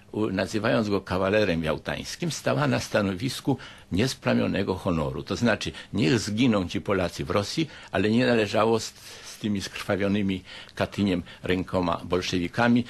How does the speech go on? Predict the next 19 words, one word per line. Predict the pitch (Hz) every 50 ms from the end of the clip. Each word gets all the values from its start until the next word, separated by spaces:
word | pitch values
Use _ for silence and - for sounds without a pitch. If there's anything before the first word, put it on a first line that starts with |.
| - -
siadać | - - 117 101 101 101 101
do | 101 95
wspólnego | - - - 90 80 85 92 85 92
stołu | 92 - - 95 87 85 82 80 - - -
rokowań. | 80 80 - - - 76 73 78 76 - - - - - -
Ani | - 92 101
w | 90
czterdziestym | - - 92 85 90 85 - - 87 80
pierwszym, | - - 117 107 - - 110 98
ani | 98 92 90 73
w |
czterdziestym | - - 113 92 90 - - 85 80
drugim, | 71 - 113 113 113 139 120 - - - -
ani | - 92 107 120
spróbować | - - - 113 98 82 92 90 95 98 -
w |
czterdziestym | - - - 85 85 82 - - 82
czwartym. | - - - 80 78 - - 80 - - - - -
Ale | - - 98 95